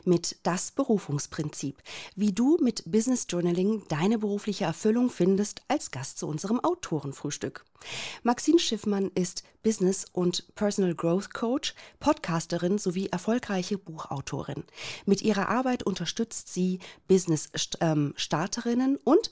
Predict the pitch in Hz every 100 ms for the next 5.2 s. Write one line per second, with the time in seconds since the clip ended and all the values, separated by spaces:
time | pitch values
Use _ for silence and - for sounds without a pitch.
0 | - - 196 - 202 160 160 160 147 147
1 | 170 - - 262 277 180 175 180 170 156
2 | 165 220 233 196 180 - 175 202 233 -
3 | 165 214 208 165 160 170 202 135 131 -
4 | - 156 208 - 147 131 127 123 - -
5 | 135 139